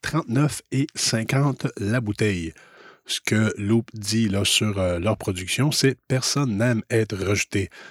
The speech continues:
pas même les aliments. Loop vient à la rousc-, rescousse des mal-aimés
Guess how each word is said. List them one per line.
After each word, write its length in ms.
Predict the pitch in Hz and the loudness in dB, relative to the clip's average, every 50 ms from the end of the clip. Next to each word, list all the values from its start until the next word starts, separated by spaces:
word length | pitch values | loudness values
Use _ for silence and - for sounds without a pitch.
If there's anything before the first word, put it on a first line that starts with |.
| - _ - | -18 _ 2
pas 140 | - 123 139 | 4 4 6
même 280 | 143 139 143 127 104 | 6 4 4 2 2
les 300 | 101 117 123 117 104 104 | 2 4 4 4 4 2
aliments. 380 | 107 101 101 95 90 90 90 90 _ _ _ _ _ _ _ - | 0 0 0 -2 -4 -4 -6 -8 _ _ _ _ _ _ _ -2
Loop 260 | 101 117 127 127 - _ - | 2 2 2 2 0 _ -14
vient 220 | - 101 107 98 | -8 -4 -4 -2
à 40 | 90 | -2
la 200 | 85 82 82 82 | -2 -4 -4 -4
rousc-, 340 | 85 95 127 123 - - - - | -4 -2 -2 -2 -2 -4 -6 -6
rescousse 560 | 120 - 131 139 - - - 160 123 - - - | -2 2 2 2 2 2 0 0 0 0 -2 -4
des 140 | 92 87 85 | -2 -2 -2
mal-aimés 520 | 82 101 123 117 104 90 90 104 127 143 | 2 2 4 4 4 2 2 0 0 0